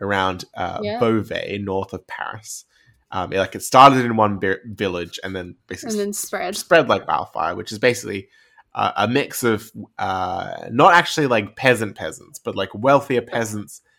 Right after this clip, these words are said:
Speaker 1: and bourgeois artisans who are,
Speaker 2: Okay.
Speaker 1: like, one-, basically, once again, wanting more control over, like, their local government.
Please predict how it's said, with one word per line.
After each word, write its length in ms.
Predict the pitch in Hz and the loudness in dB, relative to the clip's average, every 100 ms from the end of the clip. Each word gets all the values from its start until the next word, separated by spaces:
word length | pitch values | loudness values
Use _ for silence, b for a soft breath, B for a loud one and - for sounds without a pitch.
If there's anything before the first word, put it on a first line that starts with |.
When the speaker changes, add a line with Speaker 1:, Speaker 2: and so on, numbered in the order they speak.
| _ _ | _ _
Speaker 1:
and 300 | 104 98 95 | -6 -6 -4
bourgeois 640 | 113 113 110 110 104 101 | 0 0 2 4 6 4
artisans 800 | - 92 92 90 - - - - _ _ _ _ _ _ | 2 -2 -4 -10 -18 -20 -16 -18 _ _ _ _ _ _
who 140 | 98 | -4
are, 20 | 95 - | -2 -4
Speaker 2:
Okay. 140 | - | -6
Speaker 1:
like, 180 | 202 - _ _ _ _ _ - | -10 -16 _ _ _ _ _ -4
one-, 580 | 107 127 113 - - - | 4 4 4 -8 -20 0
basically, 500 | 147 143 107 101 98 - _ _ | 2 2 2 -2 -4 -12 _ _
once 220 | 110 101 | -6 -6
again, 260 | - 95 98 | -4 -6 4
wanting 280 | 110 117 113 | 6 6 4
more 140 | 101 | 0
control 560 | 104 104 - 95 90 92 | -2 -8 -8 -6 -6 -8
over, 280 | 90 87 95 | -8 -8 -10
like, 200 | - - | -10 -12
their 120 | 98 98 | -6 -2
local 320 | 92 - 82 | -4 -6 -12
government. 440 | - 82 80 76 | -12 -14 -16 -18